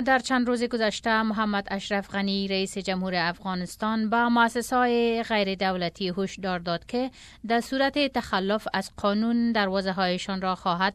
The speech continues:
بست و به فعالیت‌هایشان خاتمه خواهد داد.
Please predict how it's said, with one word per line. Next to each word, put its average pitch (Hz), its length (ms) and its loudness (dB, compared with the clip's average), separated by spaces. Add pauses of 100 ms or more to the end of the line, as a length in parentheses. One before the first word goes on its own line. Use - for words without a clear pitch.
بست 240 320 -2
و 214 180 2
به 202 240 0
فعالیت‌هایشان 180 1000 -2
خاتمه 196 460 -4
خواهد 160 360 -4
داد. - 180 -14